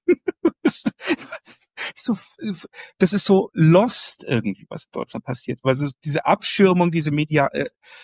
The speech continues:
was wa-, sicherlich auch was mit Zensur zu tun hat und mit der Gleichschaltung der, der Narrative und der Propaganda, die da verbreitet wird. Aber das, das, das wirkt von außen, das wirkt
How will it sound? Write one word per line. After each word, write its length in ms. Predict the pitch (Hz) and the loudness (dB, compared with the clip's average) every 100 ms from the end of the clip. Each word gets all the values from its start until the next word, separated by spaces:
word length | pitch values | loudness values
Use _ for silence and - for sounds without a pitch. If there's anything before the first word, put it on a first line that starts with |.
| - - - _ _ _ | -20 -20 -20 _ _ _
was 280 | 123 143 - | -2 -2 0
wa-, 80 | 135 - | -2 -2
sicherlich 440 | - 156 151 147 | 0 0 0 -2
auch 80 | 127 | 0
was 160 | 135 | 0
mit 120 | 131 - | -2 0
Zensur 400 | 131 120 185 226 | 2 4 2 0
zu 140 | - | -4
tun 300 | - 170 165 | -6 -2 0
hat 100 | 147 | 0
und 80 | 131 | 0
mit 100 | 127 | 0
der 80 | 123 | 2
Gleichschaltung 760 | 120 139 175 156 139 139 135 | 2 2 2 2 0 2 0
der, 80 | 135 | -2
der 180 | 127 127 | -2 -2
Narrative 760 | 120 117 - - 180 185 156 135 | 0 -2 -4 -4 0 2 2 0
und 160 | 131 | -2
der 60 | 127 | -4
Propaganda, 540 | - 117 113 127 160 | -4 -2 0 2 2
die 120 | 156 | 0
da 80 | - | -4
verbreitet 540 | - 131 - 120 127 123 | -4 -6 0 0 2 -2
wird. 140 | - | -4
Aber 140 | 127 | -2
das, 220 | 127 131 - | -2 -2 -2
das, 240 | 147 - - _ _ _ | -2 -2 -8 _ _ _
das 400 | 135 - - 110 | 0 0 -4 2
wirkt 560 | 151 247 - - - - _ | 4 4 0 -10 -12 -12 _
von 240 | - 156 147 | -4 -2 0
außen, 520 | 147 170 254 - 175 | 2 4 2 -2 -2
das 260 | 160 - - | -2 -2 2
wirkt 480 | 165 226 - - | 4 4 -2 -18